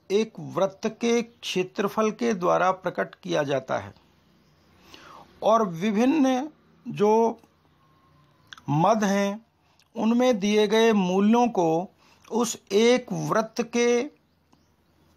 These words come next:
अंतर्गत ही वृत्त को विभाजित करके भिन्न-भिन्न मूल्यों को प्रकट किया जाता है। इस कारण से इसको विभाजित वृत्त आरेख भी कहा जाता है।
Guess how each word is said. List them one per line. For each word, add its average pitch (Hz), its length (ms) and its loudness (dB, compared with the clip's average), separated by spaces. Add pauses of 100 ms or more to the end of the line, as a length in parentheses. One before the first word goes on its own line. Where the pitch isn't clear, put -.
(380)
अंतर्गत 220 600 0
ही 160 340 -8 (720)
वृत्त 190 360 -4
को 233 200 0
विभाजित 185 680 0
करके 180 540 -2 (360)
भिन्न-भिन्न 220 540 2
मूल्यों 180 440 0
को 196 180 -2
प्रकट 170 400 -6
किया 151 280 0
जाता 147 360 0
है। 156 260 -6 (840)
इस 262 160 0
कारण 214 380 0
से 233 180 -2
इसको 214 360 -4
विभाजित 175 720 -6
वृत्त 180 240 -4
आरेख 165 480 0
भी 139 240 -4
कहा 147 260 -2
जाता 120 320 -6
है। 98 140 -16